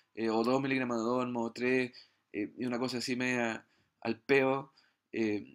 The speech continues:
de, de esta pseudo sedación y analgesia que hacemos,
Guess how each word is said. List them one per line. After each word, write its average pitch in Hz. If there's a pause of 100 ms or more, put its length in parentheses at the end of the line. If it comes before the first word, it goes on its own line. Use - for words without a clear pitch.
de, 113 (960)
de 113
esta 110
pseudo 127
sedación 120
y -
analgesia 120
que 117
hacemos, 117